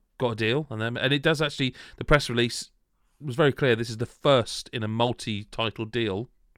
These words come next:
so we're gonna get more. Um, it's weird because the trailer makes it look like a Mario Kart style,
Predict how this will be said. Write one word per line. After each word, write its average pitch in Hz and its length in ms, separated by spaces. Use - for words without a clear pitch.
so - 180
we're 113 120
gonna 117 180
get 113 160
more. 123 380
Um, 120 400
it's 160 180
weird 233 220
because 185 240
the 151 80
trailer 180 300
makes 131 180
it 139 80
look 127 100
like 123 200
a 110 360
Mario 110 360
Kart 98 260
style, 101 500